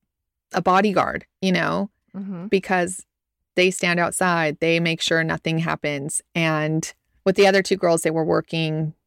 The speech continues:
Speaker 2: Independent?
Speaker 1: independent, right?
Speaker 2: Yeah.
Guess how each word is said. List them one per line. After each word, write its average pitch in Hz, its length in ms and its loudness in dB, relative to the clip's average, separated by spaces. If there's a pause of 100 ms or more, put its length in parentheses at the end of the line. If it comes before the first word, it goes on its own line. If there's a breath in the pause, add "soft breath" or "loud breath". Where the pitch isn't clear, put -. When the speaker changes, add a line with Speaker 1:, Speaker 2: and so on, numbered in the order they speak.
(360)
Speaker 2:
Independent? 190 640 -4
Speaker 1:
independent, 165 640 -2 (360)
right? 151 400 -2
Speaker 2:
Yeah. - 200 -6